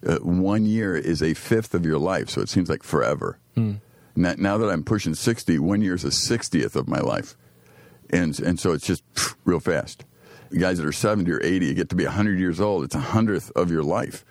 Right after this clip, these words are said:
Speaker 1: which is really small slice. So I think just perspective-wise, it changes as you get older. 'Cause I've never heard someone that gets older saying, "Boy, that was a long year." You know, I mean, <laughs> n-, y-, you just don't hear that. You hear the opposite.
Speaker 2: Yeah.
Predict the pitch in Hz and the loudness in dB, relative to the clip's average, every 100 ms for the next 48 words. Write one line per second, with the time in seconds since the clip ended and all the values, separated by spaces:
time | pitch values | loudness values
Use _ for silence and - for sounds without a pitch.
0 | - - 76 78 76 85 98 62 - 78 | -4 -2 2 0 0 0 0 -2 -2 0
1 | 73 - 67 85 - - _ _ - - | 0 -2 -2 -2 -4 -14 _ _ -20 -20
2 | - - 85 82 95 71 - 104 - 104 | -16 2 2 4 0 0 -2 -2 0 -2
3 | 85 90 90 71 - 58 50 - 76 - | 0 0 0 -2 -2 -2 -2 -2 -2 0
4 | 82 69 82 78 76 78 73 65 67 - | -2 -2 -2 -2 0 0 0 0 0 -4
5 | - - - - 139 127 151 151 127 127 | -6 -16 0 2 2 2 2 2 2 2
6 | - 113 101 85 76 101 101 98 82 87 | 2 2 2 0 0 0 2 2 0 0
7 | 76 67 76 67 85 78 73 62 67 71 | 0 0 0 2 2 2 0 0 0 0
8 | 64 62 - - _ - 107 101 113 104 | -2 -2 -4 -8 _ 0 2 4 2 0
9 | 123 139 - - - - - 110 95 127 | -2 -6 -10 -20 -20 -20 -2 0 2 2
10 | - 127 - 120 139 127 113 98 147 92 | 2 0 2 2 2 2 0 2 2 2
11 | 62 85 85 78 80 - - - - 107 | 0 0 2 0 -2 -2 -4 -4 -6 -2
12 | 101 | 0